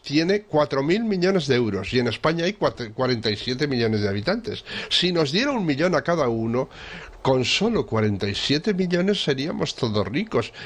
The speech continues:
y él seguiría siendo multimillonario con tres mil novecientos cincuenta y tres millones.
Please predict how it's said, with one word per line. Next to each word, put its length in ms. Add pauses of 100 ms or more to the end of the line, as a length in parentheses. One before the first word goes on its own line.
(120)
y 160
él 100
seguiría 560
siendo 360
multimillonario 840
con 240
tres 260
mil 200
novecientos 600
cincuenta 380
y 80
tres 220
millones. 580